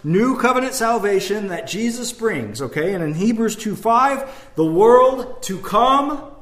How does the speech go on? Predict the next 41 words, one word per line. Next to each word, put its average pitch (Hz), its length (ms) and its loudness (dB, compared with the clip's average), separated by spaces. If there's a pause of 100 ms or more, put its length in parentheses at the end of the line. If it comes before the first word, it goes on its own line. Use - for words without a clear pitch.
(200)
would 156 140 -2
not 190 220 -4
be 190 160 0
in 175 100 -2
subjection 165 680 -2
to 269 300 2
angels, 185 400 0
in 180 140 -4
contrast 208 680 -6
to 208 80 -10
the 185 80 -8
world 190 500 -8 (540)
that 160 300 -2
then 175 260 -2
was, 151 560 -2
because 170 380 -6
it 190 180 0
was 196 140 -6
going 170 220 -4
to 180 60 -6
pass 139 360 -6
away. 190 440 -6 (1160)
So - 160 -12
what's 190 160 -4
this 180 160 -8
world? 190 320 -2
It's, 147 220 -8 (100)
it, 170 100 -12
it's 185 300 -10
just 240 260 -4
like 233 160 -2
when 202 120 -4
you're 202 140 -4
reading 190 400 -2
this 196 320 -6
age 180 540 -6
and 160 340 -6
the 165 160 -6
age 147 420 -6
to - 80 -16
come, 175 760 -4